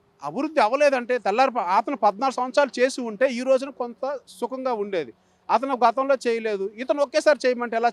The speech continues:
చేస్తాడు చెప్పండి? ఇప్పుడు సంక్షేమ పథకాలు అనేది కొంత ఖర్చుతో కూడిన పని. ఈ పనిలో భాగంగా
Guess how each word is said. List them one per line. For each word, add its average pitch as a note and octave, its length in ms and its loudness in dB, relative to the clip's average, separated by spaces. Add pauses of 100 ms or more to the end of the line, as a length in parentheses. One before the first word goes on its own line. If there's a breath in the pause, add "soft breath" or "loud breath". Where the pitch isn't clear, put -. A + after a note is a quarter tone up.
చేస్తాడు G#3+ 300 -2
చెప్పండి? F#3+ 360 -4 (380)
ఇప్పుడు G#3 520 -4 (840)
సంక్షేమ B3 420 0
పథకాలు A3 420 -2
అనేది G3 280 -4
కొంత A3 240 -8
ఖర్చుతో F#3+ 400 -4
కూడిన E3+ 220 -4
పని. A#2 300 -8 (460)
ఈ C4+ 240 0
పనిలో B3+ 460 4
భాగంగా G#3+ 520 2